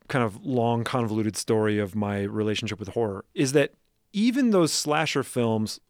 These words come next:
were so, like, they were campy in a way.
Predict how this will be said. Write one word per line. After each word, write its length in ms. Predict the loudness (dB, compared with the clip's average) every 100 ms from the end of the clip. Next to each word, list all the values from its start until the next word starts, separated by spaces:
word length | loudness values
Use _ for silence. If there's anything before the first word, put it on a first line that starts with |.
| -4
were 160 | -2
so, 400 | -2 -4 -2 0
like, 560 | 0 2 4 2 0 -12 _ _ _ _ _ _ _ _
they 200 | -6 -2
were 140 | 0 -2
campy 580 | -6 -2 -2 0 0 0
in 100 | 2
a 80 |
way. 420 | 2 2 0 -2